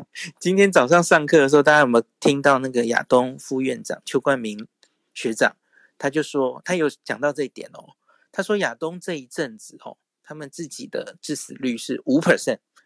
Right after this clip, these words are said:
这还不错哦。亚东收了这么多重症案例，哦，负担了这么多重症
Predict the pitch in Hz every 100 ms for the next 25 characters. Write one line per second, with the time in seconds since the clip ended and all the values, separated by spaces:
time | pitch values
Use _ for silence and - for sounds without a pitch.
0 | _ _ _ - 214 165 180 226 180 135
1 | 147 _ _ _ _ 147 135 202 220 _
2 | - 214 208 165 _ - 196 151 - 156
3 | 156 - 160 139 151 131 147 127 120 131
4 | 104 _ _ _ _ _ - 127 - 180
5 | 165 160 143 - 165 143 135 143 - 139
6 | 131 131